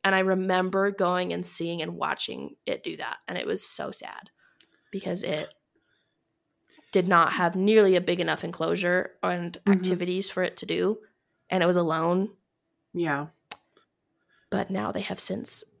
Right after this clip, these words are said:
Speaker 1: rectified that problem.
Speaker 2: Good.
Speaker 1: But
Speaker 2: S-,
Speaker 1: they
Speaker 2: there's,
Speaker 1: had
Speaker 2: there's
Speaker 1: to
Speaker 2: no-
Speaker 1: send the bear elsewhere
Speaker 2: Yeah.
Speaker 1: to get rehabilitation help from it being in their rehabilitation center.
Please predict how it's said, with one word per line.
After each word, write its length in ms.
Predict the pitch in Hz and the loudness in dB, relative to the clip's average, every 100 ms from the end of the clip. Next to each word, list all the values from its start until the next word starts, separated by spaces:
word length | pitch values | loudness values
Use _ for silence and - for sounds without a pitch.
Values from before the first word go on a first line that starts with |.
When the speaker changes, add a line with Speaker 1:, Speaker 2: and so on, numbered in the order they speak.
| _ | _
Speaker 1:
rectified 580 | 196 180 - 185 190 190 233 | -2 -2 -2 -6 -6 -10 -8
that 220 | - - | -10 -8
problem. 420 | - 101 - 156 | -10 -8 -4 -4
Speaker 2:
Good. 180 | 117 165 _ - | -4 -8 _ -6
Speaker 1:
But 400 | - - - - _ _ _ - _ _ _ | -4 -4 -10 -16 _ _ _ -20 _ _ _
Speaker 2:
S-, 180 | - - | -20 -16
Speaker 1:
they 160 | - 208 | 0 2
Speaker 2:
there's, 100 | 202 | 4
Speaker 1:
had 160 | 185 | 4
Speaker 2:
there's 100 | 202 196 | 2 2
Speaker 1:
to 80 | |
Speaker 2:
no- 280 | 180 170 190 - | 2 2 0 -6
Speaker 1:
send 580 | - - - 208 175 175 | -4 2 4 6 4 2
the 120 | 180 | -2
bear 340 | 170 165 151 - | 0 2 2 0
elsewhere 600 | 160 - - 69 170 208 _ _ _ _ - | -2 -2 -2 0 -2 -4 _ _ _ _ -4
Speaker 2:
Yeah. 360 | 175 131 110 127 | 0 0 -2 -2
Speaker 1:
to 120 | 190 | 0
get 300 | 170 151 - | 0 -2 -4
rehabilitation 640 | 170 - - - - 180 185 | -10 -8 -6 -4 -4 -6 -8
help 420 | - 165 - - | -4 -6 -6 -18
from 520 | - - 180 170 160 | -14 -4 0 2 2
it 240 | - 160 - | -2 -4 -6
being 280 | 175 160 160 | -6 -6 -4
in 260 | 170 - | -4 -4
their 220 | - - | -4 -4
rehabilitation 680 | - - - - - - - | -4 -4 -8 -10 -10 -12 -10
center. 300 | - - - | -10 -10 -14